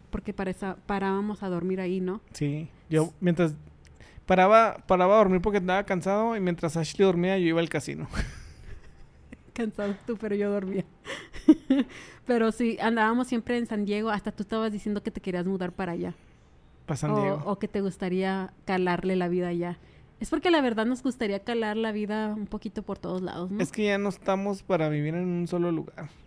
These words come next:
Speaker 1: Es algo que siempre hemos querido hacer con nuestra vida desde que estábamos bien chiquillos y es como que ahorita
Speaker 2: Ya no hay nada que nos detenga.
Speaker 1: uno piensa
Speaker 2: Bueno, el
Speaker 1: que
Speaker 2: dinero.
Speaker 1: <laughs> Pues
Speaker 2: Tengo,
Speaker 1: sí.
Speaker 2: tiene uno que seguir trabajando para
Speaker 1: Poder sobrevivir.
Speaker 2: pa so-,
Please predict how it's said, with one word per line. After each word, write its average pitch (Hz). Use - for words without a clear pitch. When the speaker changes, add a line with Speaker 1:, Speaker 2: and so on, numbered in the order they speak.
Speaker 1:
Es 214
algo 240
que -
siempre 220
hemos 233
querido 208
hacer 208
con 226
nuestra 196
vida 190
desde 202
que -
estábamos 185
bien 190
chiquillos 202
y -
es 180
como 196
que 190
ahorita 185
Speaker 2:
Ya -
no 160
hay 160
nada 160
que 160
nos 165
detenga. 151
Speaker 1:
uno 226
piensa 240
Speaker 2:
Bueno, 196
el 185
Speaker 1:
que 165
Speaker 2:
dinero. 160
Speaker 1:
<laughs> -
Pues 156
Speaker 2:
Tengo, 160
Speaker 1:
sí. 190
Speaker 2:
tiene 170
uno 170
que 170
seguir 160
trabajando 151
para 135
Speaker 1:
Poder 196
sobrevivir. 196
Speaker 2:
pa 151
so-, -